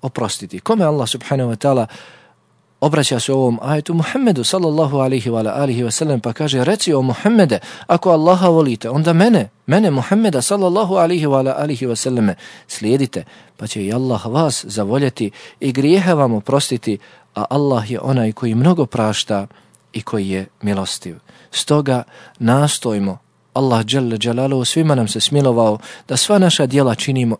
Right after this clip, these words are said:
iskreno radi Allaha subhanahu wa ta'ala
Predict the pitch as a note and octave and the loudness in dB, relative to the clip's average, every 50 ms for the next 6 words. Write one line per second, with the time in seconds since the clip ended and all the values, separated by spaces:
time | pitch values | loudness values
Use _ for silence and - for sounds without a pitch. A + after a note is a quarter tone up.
0 | _ - D#3+ C#3+ - - - - A#2+ G#2+ G2+ F2+ - B2+ B2+ B2 B2+ B2 A2 A#2 | _ 0 0 0 0 -2 -2 -2 0 0 0 -2 -4 -6 -4 -2 -2 -2 -2 -2
1 | C3 C3 A#2+ B2+ - - G#2+ G2+ - - B2+ A#2+ A2+ G#2 G2+ G2+ - - B2 C3+ | -2 -2 -2 -2 -4 -4 -6 -6 -2 0 2 2 2 2 2 0 0 2 2 4
2 | C#3 C#3 B2+ A#2+ | 4 4 2 0